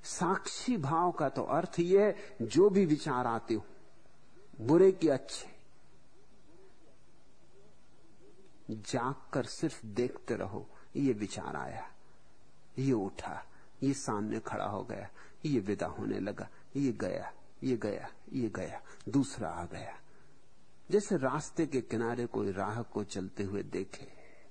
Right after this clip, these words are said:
कार गुजरी, बस गुजरी, बैलगाड़ी आई, लोग गुजर रहे हैं, इधर उधर जा रहे हैं, तुम्हें फिक्र नहीं ये कहने की कौन अच्छा है, कौन बुरा है, कौन साधु, कौन असाधु। तुम सिर्फ देख रहे हो, सिर्फ दृष्टा मात्र।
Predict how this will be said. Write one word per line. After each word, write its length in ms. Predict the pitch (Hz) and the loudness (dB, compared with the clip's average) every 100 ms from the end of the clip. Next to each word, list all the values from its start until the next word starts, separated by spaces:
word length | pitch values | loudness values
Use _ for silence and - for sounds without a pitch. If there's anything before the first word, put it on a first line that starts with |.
| - - - - - | -14 -14 -14 -14 -6
कार 280 | 123 113 113 | -2 0 0
गुजरी, 600 | 113 110 107 104 104 98 | 0 -2 0 -2 0 -2
बस 440 | 92 95 113 - - | -4 -2 -2 -2 -4
गुजरी, 440 | 107 98 101 101 | -4 -2 0 0
बैलगाड़ी 680 | 92 87 95 101 87 104 110 | 0 0 0 2 2 2 2
आई, 380 | 95 104 104 107 - - - - - - - - - - - - - - | 2 0 -2 -4 -8 -14 -14 -14 -14 -14 -14 -14 -14 -14 -14 -14 -14 -8
लोग 360 | 104 113 117 113 | -2 0 0 0
गुजर 280 | 104 101 95 | -2 0 -2
रहे 240 | 101 98 | -2 -2
हैं, 240 | 101 101 - | -2 -4 -2
इधर 260 | 117 123 | 0 0
उधर 260 | 110 104 101 | 0 -2 -2
जा 260 | 107 95 | -2 0
रहे 160 | 98 110 | 0 -2
हैं, 100 | 104 - - - | -4 -10 -12 2
तुम्हें 200 | 180 202 | 6 6
फिक्र 320 | - 170 190 | 6 4 4
नहीं 160 | 202 202 | 4 4
ये 160 | 139 | 4
कहने 340 | 127 127 131 135 | 2 2 4 2
की 160 | 131 | 0
कौन 340 | 117 - 120 117 | -2 0 2 2
अच्छा 340 | 104 - 131 | 0 -4 -6
है, 100 | 117 | -6
कौन 340 | 120 - 117 110 | -4 -2 -2 0
बुरा 260 | 107 101 | 0 0
है, 140 | 107 107 | -2 -4
कौन 340 | - 107 127 | -2 0 0
साधु, 420 | - 101 104 117 | -2 -2 -2 -2
कौन 280 | 117 110 120 | -2 -2 0
असाधु। 540 | 101 101 98 110 110 - - - - - | -2 -4 -6 -6 -6 -8 -12 -16 -14 -2
तुम 120 | 208 | 0
सिर्फ 360 | 190 226 196 123 | 2 0 -2 -4
देख 420 | 107 143 151 - | 2 2 2 -2
रहे 140 | - | -4
हो, 100 | 90 - - - - | -4 -6 -12 -12 -10
सिर्फ 380 | - 311 269 135 | 2 2 2 0
दृष्टा 480 | 156 160 - 180 | 0 0 -2 0
मात्र। 380 | 175 160 160 - | 2 2 0 -6